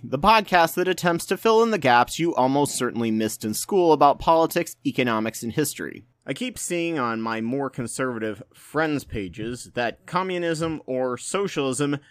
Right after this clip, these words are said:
never works and communism always leads to tyranny.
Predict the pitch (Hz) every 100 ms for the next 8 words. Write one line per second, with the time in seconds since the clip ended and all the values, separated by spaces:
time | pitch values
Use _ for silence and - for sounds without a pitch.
0 | _ - 107 147 170 175 170 156 165 143
1 | 113 - 127 107 - - 190 185 185 180
2 | 170 185 - 156 165 165 131 147 160 147
3 | - 143 - 165 160 139 117 95 87